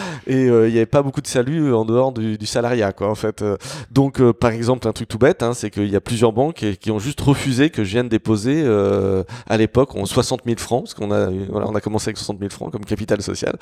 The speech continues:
Et donc, il y a plusieurs banques qui nous ont dit, « Non, mais non, votre argent, non, non merci, en fait, euh, on n'a pas envie d'ouvrir un compte en banque à deux jeunes qui créent, euh, leur entreprise. » Bon.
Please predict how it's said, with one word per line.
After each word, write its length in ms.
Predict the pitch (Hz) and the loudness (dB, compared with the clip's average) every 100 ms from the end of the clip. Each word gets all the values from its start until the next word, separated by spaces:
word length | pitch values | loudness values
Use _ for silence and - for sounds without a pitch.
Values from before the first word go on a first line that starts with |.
| - - 143 - | -10 -12 -6 0
Et 100 | 120 | 2
donc, 200 | 131 131 | 4 2
il 20 | |
y 20 | |
a 40 | |
plusieurs 220 | 107 110 110 | 2 2 2
banques 140 | 151 | 0
qui 80 | - | 0
nous 60 | 110 | -2
ont 40 | |
dit, « 120 | 113 | -2
Non, 120 | 127 | -2
mais 140 | 147 139 | -2 -2
non, 240 | 110 147 - | 0 -2 -2
votre 220 | 127 - | -4 -2
argent, 240 | 123 123 143 | -2 -2 0
non, 120 | 143 | 0
non 180 | 127 139 | 2 2
merci, 320 | 135 - 156 | 0 -2 -4
en 80 | 135 | -2
fait, 240 | 135 135 | -2 2
euh, 260 | 120 113 110 | 4 4 4
on 40 | |
n'a 100 | 113 | 0
pas 100 | 117 | -2
envie 160 | 127 139 | -2 2
d'ouvrir 260 | 127 131 | 2 2
un 60 | 113 | -2
compte 220 | 120 117 | -4 -4
en 80 | 110 | -2
banque 240 | 123 143 | -2 0
à 40 | 110 | 0
deux 160 | 117 | 0
jeunes 380 | 117 131 147 123 143 - - - | 4 4 2 -4 -8 -12 -16 -20
qui 160 | - 113 | -16 -14
créent, 340 | - 139 147 | -6 2 4
euh, 60 | 123 | 6
leur 120 | 110 | 4
entreprise. » 540 | 117 - 113 107 127 170 | 2 -2 -6 -8 -8 -8
Bon. 160 | 113 | -8